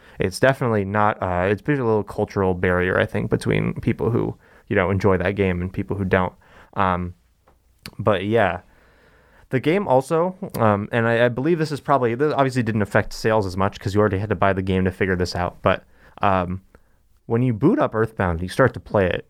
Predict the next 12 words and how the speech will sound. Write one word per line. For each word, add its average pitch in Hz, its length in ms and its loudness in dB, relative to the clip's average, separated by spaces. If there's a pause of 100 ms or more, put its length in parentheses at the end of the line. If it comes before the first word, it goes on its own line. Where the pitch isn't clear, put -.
you 117 100 -2
realize 123 460 2
that 104 100 -6
this 143 160 2
game 285 240 0
is 98 100 -2
hard. - 580 0 (720)
Like, 98 300 4
right 147 320 2
away, 101 460 -6 (220)
this 123 140 0
game 98 360 0